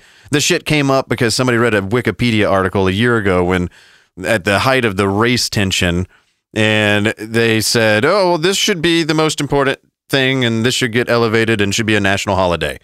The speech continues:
And you got Republicans, uh, supporting it, you got Democrats pushing it, and, and I fucking hate it. I fucking hate it. And I'm, I'm sure people are like, "Jim, I'm not really that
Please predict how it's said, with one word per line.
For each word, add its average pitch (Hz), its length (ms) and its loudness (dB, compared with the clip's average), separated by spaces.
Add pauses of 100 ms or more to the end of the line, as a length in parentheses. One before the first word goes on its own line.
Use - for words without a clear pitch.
(340)
And 101 80 -2
you 107 60 2
got 98 100 0
Republicans, 117 800 -2 (560)
uh, 98 420 2
supporting 110 460 0
it, 107 140 -2
you 95 80 -4
got 92 200 0
Democrats 117 400 0
pushing 110 400 -2
it, 104 300 0
and, 95 300 -2 (420)
and 110 180 0
I 98 100 2
fucking 127 540 -2
hate 101 240 0
it. 69 100 -10 (640)
I 110 80 2
fucking 120 340 -2
hate 120 220 0
it. - 120 -6 (520)
And 123 180 2
I'm, 135 220 2
I'm 131 100 0
sure 156 220 0
people 139 260 0
are 123 40 2
like, 117 140 2
"Jim, 202 220 0
I'm 104 80 2
not 110 160 2
really 113 260 2
that 110 180 0